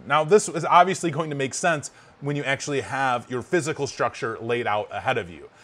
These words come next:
So we're kinda making this up as we go, and we're saying that our H R department, uh, is on the first floor. So we're gonna create a new O U under our first floor and call it H R.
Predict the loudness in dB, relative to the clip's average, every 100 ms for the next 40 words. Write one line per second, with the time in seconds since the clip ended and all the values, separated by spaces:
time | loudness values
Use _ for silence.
0 | -20 -4 0 2 2 2 0 2 0 0
1 | -6 -4 -2 -2 -4 -6 -8 -2 0 0
2 | -4 -12 -2 2 2 0 -4 -4 -4 0
3 | 0 0 2 4 4 0 -2 -2 0 4
4 | 4 4 0 -2 -2 -8 -10 -20 -20 -20
5 | -6 -2 -2 -2 -2 0 -2 0 0 0
6 | 0 0 0 -8 -8 -4 -4 -4 -8 -4
7 | -4 -4 -4 -4 -4 -4 -2 -2 0 0
8 | 0 -4 -10 -20 -6 -4 -2 -2 2 0
9 | 2 0 0 -4 -2 0 -2 -8 -2 0
10 | 0 -4 -4 0 0 -2